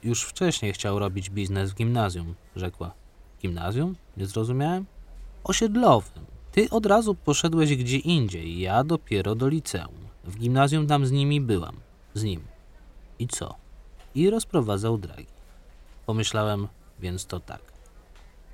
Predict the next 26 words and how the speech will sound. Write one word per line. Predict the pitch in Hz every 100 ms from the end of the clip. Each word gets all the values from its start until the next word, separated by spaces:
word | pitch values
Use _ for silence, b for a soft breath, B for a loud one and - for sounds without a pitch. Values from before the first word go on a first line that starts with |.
| - -
"Jakie?", | 147 165 - - -
spytałem. | - - 95 90 82 85 107 b b b -
"Głównie | 180 196 190
mefedron", | 185 170 147 95 80 85 - -
odpowiedziała. | - 98 98 95 92 87 92 -
"Wtedy | - 139
się | 180
na | 127 98
osiedlu | 92 131 127
brało | 92 92 90 87
mefedron?", | 90 - 117 170 220
zdziwiłem | 214 - 175 185 202
się. | - 226 247 - - 98
"Brało | 113 131 131 147
się | - 180
wszystko. | - 233 - 92 92 113 -
Co | -
innego | 294 226 110 95
można | 90 90 95 90
było | 95 98 95
robić? | 92 95 92 - - b b b b
Przecież | - 185 -
tam | 202 202
nic | 214 202 -
nie | 156 95
ma. | 85